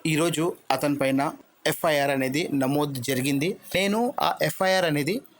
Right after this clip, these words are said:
మీకు స్క్రీన్ పైన పెడుతున్నాను, మీరు నిదానంగా చదువుతారని నేను కోరుతున్నాను. So ఫ్రెండ్స్, ఒకసారి అతని పైన అరెస్ట్ వారెంట్, అదేవిధంగా పోలీస్ పైన కూడా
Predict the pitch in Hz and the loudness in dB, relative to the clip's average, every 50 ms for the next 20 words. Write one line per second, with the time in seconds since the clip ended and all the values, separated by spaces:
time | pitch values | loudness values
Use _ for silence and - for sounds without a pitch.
0 | _ - - - - - - - 156 151 - 160 - - - 170 185 208 214 202 | _ -20 -20 -20 -20 -20 -8 -6 -4 -4 -2 -4 -6 -6 -4 -2 0 0 0 0
1 | 190 175 156 151 143 151 139 131 - - 143 143 143 175 208 269 - 156 160 160 | 0 0 0 0 0 -2 -4 -4 -4 -2 -2 0 0 0 -2 -2 -4 -2 -2 0
2 | 156 156 147 147 139 151 143 156 185 202 220 226 226 - - - 165 147 175 202 | 0 0 0 0 0 2 2 2 2 2 2 0 -2 -4 -2 -2 -2 0 0 0
3 | 196 190 175 156 156 151 165 175 160 156 151 151 151 - - 143 147 147 151 - | 2 2 2 2 2 0 0 0 0 0 0 -2 -4 -4 -4 -2 -2 -2 -2 -2
4 | 147 139 131 123 139 185 233 254 - - - - - 143 139 139 135 - - 160 | -2 -2 0 0 0 -2 -2 -4 -8 -12 -8 -4 -2 0 0 -2 -2 -4 -2 0
5 | 165 202 214 - - - - - 175 156 - 156 147 139 139 160 208 254 247 - | 0 0 -2 -4 -6 -6 -4 -4 -4 -4 -2 0 0 0 0 0 -2 -4 -4 -8
6 | - - - - - _ _ - - - 175 170 160 156 170 180 190 185 - - | -14 -16 -16 -18 -20 _ _ -2 0 0 0 -2 0 0 0 0 0 0 0 0
7 | 127 143 165 165 - - 156 147 147 147 147 170 160 - 143 139 151 156 156 147 | 0 2 0 -2 -2 -2 -2 0 0 0 0 0 -2 0 0 0 0 0 0 0
8 | 156 151 156 151 - - 151 151 156 - - 160 147 147 143 135 156 147 156 | 0 0 -2 -2 0 -2 0 0 -2 -2 -2 -2 0 0 0 0 0 -2 -2